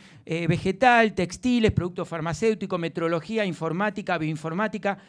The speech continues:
nanomateriales y electrónica. Todos estos temas están en veintisiete grandes proyectos y estos veintisiete grandes proyectos nuclean alrededor de cuatrocientos científicos, ¿eh? En estos hay siempre un aceptor,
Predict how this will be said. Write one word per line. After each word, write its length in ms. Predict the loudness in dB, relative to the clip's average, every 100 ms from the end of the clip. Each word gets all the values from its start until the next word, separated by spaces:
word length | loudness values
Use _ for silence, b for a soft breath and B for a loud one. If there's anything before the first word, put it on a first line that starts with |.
| B _
nanomateriales 880 | 0 2 2 0 0 0 2 2 -2
y 40 |
electrónica. 680 | -12 -12 -12 -12 -14 -14 -18 b b b
Todos 160 | -6 -6
estos 260 | -4 -6
temas 240 | -4 -4 -4
están 160 | -6
en 140 | -6 -6
veintisiete 500 | -6 -6 -10 -6 -6
grandes 260 | -4 -6
proyectos 440 | -4 -4 -2 -4 -4
y 40 |
estos 180 | -4 -2
veintisiete 480 | -2 -4 -6 -2 -2
grandes 260 | 0 -2
proyectos 440 | -2 -2 -2 -4 -2
nuclean 440 | -2 2 2 2 B B B
alrededor 540 | -2 2 4 8 8
de 120 | 6
cuatrocientos 800 | 2 0 4 2 4 2 2 0
científicos, 840 | 0 -4 -4 -8 -10 -12 -12 -16 _ b b b b -6
¿eh? 140 | -6 B B B
En 140 | 6 8
estos 280 | 8 4 4
hay 140 | 2
siempre 400 | 2 4 4 4
un 80 | 2
aceptor, 640 | 2 0 4 6 6 2